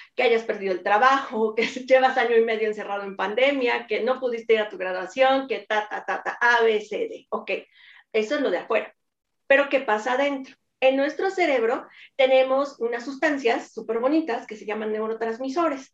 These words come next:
Y esos neurotransmisores están encargados de ayudarnos a hacer, em,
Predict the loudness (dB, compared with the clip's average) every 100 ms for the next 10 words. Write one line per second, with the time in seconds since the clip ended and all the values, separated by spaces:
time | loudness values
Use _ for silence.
0 | _ 4 4 2 0 0 0 -2 -2 -2
1 | -2 -2 -2 -6 -4 -2 -2 -4 -4 -2
2 | -2 -4 -6 -14 -20 -8 -2 0 2 2
3 | 2 -2 -6 -6 -6 -2 -4 -2 2 2
4 | 2 -2 -4 -8